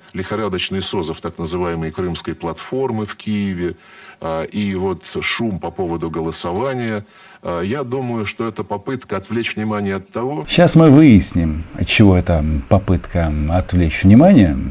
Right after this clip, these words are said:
Speaker 2: но интересно получается, да? Вот, э, в части «Чей Крым?», а это ключевой вопрос, а, проверочный вопрос на, м, мировоззрение человека, у нас ломается усик немножко,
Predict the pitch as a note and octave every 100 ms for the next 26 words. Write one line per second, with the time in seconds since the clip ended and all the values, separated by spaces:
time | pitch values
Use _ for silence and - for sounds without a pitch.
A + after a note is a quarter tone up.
0 | C#2 G#2+ G2 E2+ - - - - - -
1 | A2+ A#2+ G#3+ - A#2 B2+ C#3+ G#2+ D#2+ -
2 | E2 B2+ E3+ - - - - A2 - -
3 | - G#2 G2 F#2 F#2 - - G#2+ - G#2
4 | F#2 - - A#2 G2+ C3+ G3 D#3 F#2+ F2
5 | E2+ G2 F#2 G#2+ G2+ E2 D#2+ A#2+ D#3+ E3
6 | - E2 D2 C#2 - F#2 F#2 G2 C#3 A#2
7 | - F2+ D#2+ - - D#2+ - - - -
8 | - F2+ F2 E2+ E2 D2+ D2 C#2+ C#2+ C#2+
9 | C#2 A#1 - G2+ A#2 G#2+ F#2+ F#2 G2 A#2
10 | G2+ G#2 F#2+ E2 D#2+ - E2+ D#2+ D2+ -
11 | D#2+ - - - - G2 B2+ D3+ - G#2+
12 | A#2 A2+ G2 F2+ - - - A2 F#2 G#2+
13 | - D3 D#3 F3 - F3